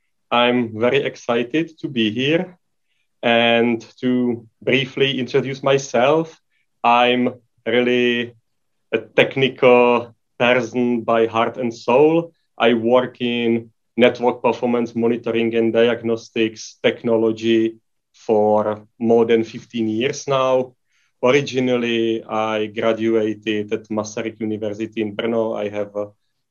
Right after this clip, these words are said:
master and P H D degree from computer science. And I spent my whole career in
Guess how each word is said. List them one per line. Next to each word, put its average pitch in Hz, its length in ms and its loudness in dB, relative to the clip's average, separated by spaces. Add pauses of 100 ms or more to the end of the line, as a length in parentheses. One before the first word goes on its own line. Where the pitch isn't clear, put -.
(140)
master 110 920 0 (200)
and 104 340 0
P 107 220 -4
H 107 220 -6
D 104 200 -12
degree 107 420 -6
from 107 280 -8
computer 110 480 -6
science. 131 800 -4 (560)
And 113 480 0
I 117 100 0
spent 113 640 -2
my 110 200 0
whole 113 280 -2
career 113 580 -4
in 107 520 -4